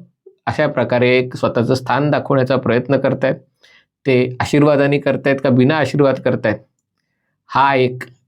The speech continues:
शोध घेण्याचा मुद्दा आहे आणि अशा प्रकारे स्वतःचं स्थान निर्माण करण्याच्या प्रयत्नाचे राजकीय पडसाद कशा प्रकारे उमटू शकतात, हा देखील एक विचार करण्यासारखा मुद्दा आहे. मला असं वाटतं, हे सगळं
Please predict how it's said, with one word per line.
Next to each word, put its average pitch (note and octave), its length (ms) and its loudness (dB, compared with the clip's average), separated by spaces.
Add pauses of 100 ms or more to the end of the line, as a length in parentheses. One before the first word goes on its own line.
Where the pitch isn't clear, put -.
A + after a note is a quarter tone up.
(140)
शोध D3+ 280 2
घेण्याचा B2 400 2
मुद्दा A#2+ 360 0
आहे B2+ 240 2
आणि D3 380 2 (480)
अशा C#3 240 -2
प्रकारे C#3+ 600 2 (340)
स्वतःचं - 420 -2
स्थान C#3 360 0
निर्माण C#3 320 2
करण्याच्या C#3+ 480 0
प्रयत्नाचे C#3+ 840 0 (600)
राजकीय B2 460 0
पडसाद D3+ 440 0 (140)
कशा E3 240 2
प्रकारे D#3 340 0
उमटू B2+ 260 2
शकतात, B2 400 -2
हा C#3 160 -2
देखील C3+ 360 0
एक G#2+ 180 -2 (1000)
विचार D#3 300 2
करण्यासारखा B2 560 0
मुद्दा A#2+ 300 2
आहे. C3+ 80 0
मला B2+ 200 2
असं C3+ 200 0
वाटतं, - 180 0
हे B2 120 2
सगळं B2 360 2